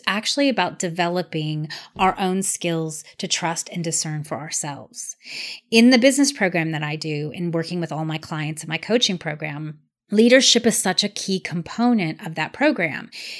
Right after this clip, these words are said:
You know, it's not just that I'm telling people, "Here's how you run your business, and, you know, here's the structures you should have, and here's how you should market." Those structures and some of the marketing and all of that, they're important. But ultimately, it's about how they're stepping into their leadership.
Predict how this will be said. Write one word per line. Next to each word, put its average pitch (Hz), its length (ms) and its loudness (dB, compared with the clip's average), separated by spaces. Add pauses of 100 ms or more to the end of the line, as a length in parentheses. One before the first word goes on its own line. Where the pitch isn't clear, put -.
(100)
You 196 100 4
know, 196 60 4
it's 196 220 2
not 226 300 4
just - 180 -2
that 190 60 -2
I'm 180 120 -2
telling 214 360 0
people, 165 280 -4
"Here's 190 280 0
how 202 100 0
you 185 160 -2
run 165 180 -2
your 165 100 -4
business, 202 720 2
and, 147 220 -8 (240)
you 180 80 -2
know, 170 120 2
here's 202 420 4
the 196 180 -6
structures 196 480 0
you 190 80 -2
should 185 140 -8
have, 175 320 0
and 156 80 -8
here's 208 260 2
how 208 160 -2
you 196 160 2
should 170 180 -2
market." 170 520 -2 (100)
Those 202 280 4
structures 196 800 0
and 185 160 -8
some 175 160 -4
of 175 60 -6
the 180 80 -6
marketing 180 380 -4
and 175 80 -6
all 180 180 -4
of 175 80 -2
that, 170 260 0
they're 208 180 -2
important. 220 680 0 (360)
But - 240 2
ultimately, 202 1080 -2
it's - 160 -8
about 180 280 -4
how 185 400 -4
they're 196 160 -2
stepping 170 680 -6
into 156 400 -10
their 160 140 -6
leadership. 214 720 -4